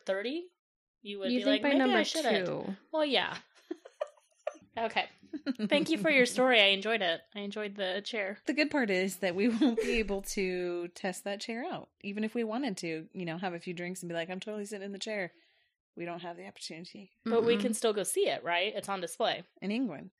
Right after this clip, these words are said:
Speaker 2: Mm-hmm.
Speaker 1: All
Speaker 3: So we
Speaker 1: right.
Speaker 3: can't just, like, you
Speaker 1: Let's
Speaker 3: know,
Speaker 1: go to
Speaker 3: pop
Speaker 1: England.
Speaker 3: over right now. I mean, I guess we could, but I'm not,
Speaker 1: I mean,
Speaker 3: like,
Speaker 1: we could
Speaker 3: going
Speaker 1: catch,
Speaker 3: there
Speaker 1: like, a red
Speaker 3: tomorrow.
Speaker 1: eye. Yeah.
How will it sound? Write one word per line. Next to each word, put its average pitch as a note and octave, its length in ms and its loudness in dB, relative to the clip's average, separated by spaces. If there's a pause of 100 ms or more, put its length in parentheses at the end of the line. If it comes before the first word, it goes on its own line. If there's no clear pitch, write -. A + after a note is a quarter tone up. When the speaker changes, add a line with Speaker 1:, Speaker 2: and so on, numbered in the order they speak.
(180)
Speaker 2:
Mm-hmm. G#3+ 200 -2
Speaker 1:
All D4 60 -4 (580)
Speaker 3:
So A#3+ 60 -6
we B3+ 80 -2
Speaker 1:
right. G3+ 100 -2
Speaker 3:
can't G#3+ 180 -2
just, G3+ 180 -8
like, G3+ 300 -8
you G3 60 -4
Speaker 1:
Let's F#3 120 -6
Speaker 3:
know, A#3 80 2
Speaker 1:
go B3 60 4
to A#3 60 4
Speaker 3:
pop A3 80 2
Speaker 1:
England. A#3 180 4
Speaker 3:
over F#3+ 300 -4 (880)
right G3 120 -8
now. G#3 200 -8
I E3 40 -6
mean, G#3 140 0
I G3+ 80 -2
guess G3 160 -8
we F#3+ 60 -4
could, F#3 320 -6
but F3 100 -6
I'm F3 180 -8
not, E3+ 220 -10 (220)
Speaker 1:
I B3 80 -6
mean, A#3 200 -2
Speaker 3:
like, A3+ 140 -2
Speaker 1:
we C4 60 0
could F#3 80 0
Speaker 3:
going F3+ 120 -2
Speaker 1:
catch, A#3 120 4
Speaker 3:
there F3+ 100 4
Speaker 1:
like, - 140 2
a G3 60 0
red F#3 120 2
Speaker 3:
tomorrow. E3 240 2
Speaker 1:
eye. G#3 260 0
Yeah. A3 260 0